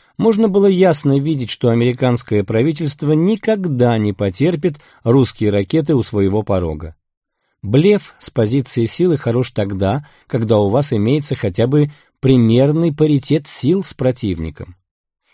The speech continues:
Когда же на границах С С С Р в полной пусковой готовности стояли сотни ядерных боезарядов на самолетах и ракетах,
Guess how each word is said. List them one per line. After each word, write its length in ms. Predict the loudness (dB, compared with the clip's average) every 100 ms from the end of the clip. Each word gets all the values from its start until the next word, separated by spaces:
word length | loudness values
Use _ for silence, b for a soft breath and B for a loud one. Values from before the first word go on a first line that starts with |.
| _
Когда 360 | -2 0 0
же 140 | 2 0
на 80 |
границах 640 | 0 2 2 0 -2 -6 -2
С 200 | -4 -2
С 140 | -4 -4
С 140 | 0
Р 200 | 0 0 b b b b
в 100 | -2
полной 380 | 4 4 4 0
пусковой 460 | -2 -4 0 0
готовности 640 | 2 0 2 2 2 -2 -6
стояли 440 | -4 -2 0 0
сотни 380 | -2 -2 -2 -2
ядерных 580 | 0 0 0 -2 -2 -4
боезарядов 800 | 0 0 2 0 0 0 -2 -4
на 80 |
самолетах 680 | -4 -2 0 -2 -4 -10 -6
и 60 | -6
ракетах, 580 | -6 0 0 0 -8